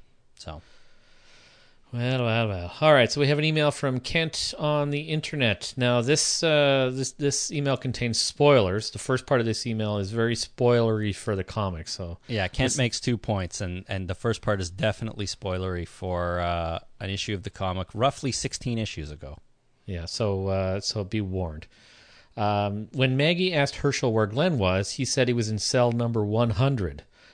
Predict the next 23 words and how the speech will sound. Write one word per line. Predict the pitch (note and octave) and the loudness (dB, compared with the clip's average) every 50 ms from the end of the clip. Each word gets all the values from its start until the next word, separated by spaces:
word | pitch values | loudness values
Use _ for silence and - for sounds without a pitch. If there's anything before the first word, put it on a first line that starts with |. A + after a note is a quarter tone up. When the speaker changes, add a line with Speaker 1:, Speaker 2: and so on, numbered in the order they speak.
| _ _ | _ _
Speaker 2:
At | - G#2 - | -4 0 4
this | C#3+ C#3 - | 4 2 2
point, | - - D3 C3 B2 B2+ - | 4 4 4 4 4 2 2
I | A#2 A2 | 0 0
thought | - - B2 A#2 G#2+ | 2 4 4 4 4
he | G#2+ | 4
was | G2+ F#2+ F#2 | 2 0 -2
a | F2+ | -4
goner, | F2 F#2+ G#2 G#2+ G#2 F#2+ F2 D#2+ - - _ - | -2 0 2 2 2 2 0 -2 -8 -12 _ -6
but | G#2 G2 | -2 -2
I | F#2+ | 0
guess | F#2+ G#2 A2 G#2+ - | 2 2 2 2 2
it | A2+ | 0
was | G2+ F#2 | -2 -2
just | - - G#2 - - | -2 -2 -4 -4 -4
an | G2+ G2+ | -8 -6
Easter | G#2 G#2 G2+ - - G2 F2+ | -4 -4 -4 -2 -4 -4 -4
egg | F2 F2 E2+ | -4 -6 -6
for | - - G2 | -8 -8 -8
the | F2 | -8
comic | E2 - G2+ F2+ E2+ E2 - | -6 -6 -6 -8 -8 -8 -10
book | - E2 - | -12 -16 -14
fans. | - - - - - - | -14 -14 -14 -12 -14 -16